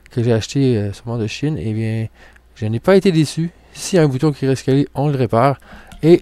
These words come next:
ça fait la job. Donc, on y va pour un peu de Ninja Gaiden. Donc là, ça se peut que je sois pas si bon que ça. Pourquoi ?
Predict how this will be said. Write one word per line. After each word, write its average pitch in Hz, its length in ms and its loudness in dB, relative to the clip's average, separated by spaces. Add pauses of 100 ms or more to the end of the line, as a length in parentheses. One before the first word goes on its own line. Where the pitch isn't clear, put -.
ça - 220 -4
fait - 340 0
la 120 160 0
job. 123 280 -4 (500)
Donc, 147 180 2
on 175 140 4
y 147 80 4
va 156 260 4
pour 165 300 2
un 131 100 2
peu 156 300 2
de 139 180 4 (480)
Ninja 139 220 4
Gaiden. 143 380 4
Donc 120 260 -2
là, 147 320 4 (240)
ça - 160 -4
se - 100 -8
peut 202 200 2
que 156 120 0
je - 80 0
sois 151 220 0
pas 196 200 4
si - 220 -2
bon 156 160 2
que - 60 -10
ça. 143 240 -2 (340)
Pourquoi ? 165 400 2